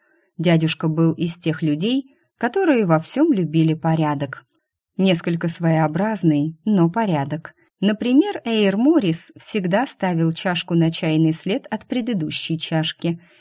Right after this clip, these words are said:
Чаще всего в нашем семействе слово «убраться» было синонимом слова «исчезнуть», а не «подмести пол и протереть пыль». Потому что именно в лёгком бардаке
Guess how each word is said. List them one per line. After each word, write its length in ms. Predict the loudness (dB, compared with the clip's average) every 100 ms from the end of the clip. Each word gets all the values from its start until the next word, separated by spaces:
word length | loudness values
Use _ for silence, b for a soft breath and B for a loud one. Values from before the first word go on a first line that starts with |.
| B
Чаще 420 | -2 0 0 -2 -6
всего 540 | -4 -2 0 -2 -4 b b b
в 140 | -4 0
нашем 340 | 0 0 -2
семействе 640 | -2 -2 4 4 2 -2 -2
слово 480 | -2 -2 0 0 -2
«убраться» 800 | -4 -2 -2 -4 -4 -2 -2 B B B
было 260 | 2 2 2
синонимом 640 | 4 6 8 10 8 6
слова 440 | 2 0 0 0 -2
«исчезнуть», 920 | -2 -2 -4 -4 -2 0 2 2 0 _ 0
а 180 | 2 4
не 300 | 2 2 0
«подмести 720 | -2 0 0 0 -4 -6 -4
пол 380 | 0 2 2 0
и 80 | -4
протереть 640 | -2 -2 0 2 2 0 -2
пыль». 320 | -2 -2 -6 _ _ _ _ _
Потому 300 | 0 2 0
что 180 | -2 -4
именно 520 | 2 6 6 6 2
в 60 | 0
лёгком 400 | -2 -2 -2 0
бардаке 460 | 0 0 -2 -4